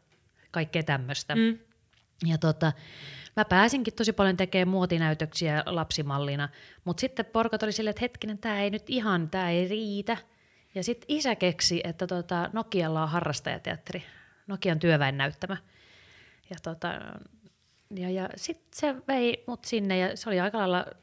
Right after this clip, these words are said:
Speaker 1: sit ei tarvinnut enää viedä mua sinne. Sit mä menin <laughs> ihan ite siitä lähtien.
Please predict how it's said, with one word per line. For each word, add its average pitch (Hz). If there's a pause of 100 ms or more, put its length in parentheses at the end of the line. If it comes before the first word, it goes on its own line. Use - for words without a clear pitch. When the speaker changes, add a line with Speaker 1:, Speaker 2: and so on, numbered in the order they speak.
(220)
Speaker 1:
sit -
ei 202
tarvinnut 185
enää 165
viedä 160
mua -
sinne. - (100)
Sit -
mä 180
menin 180
<laughs> -
ihan 196
ite 180 (360)
siitä 165
lähtien. 143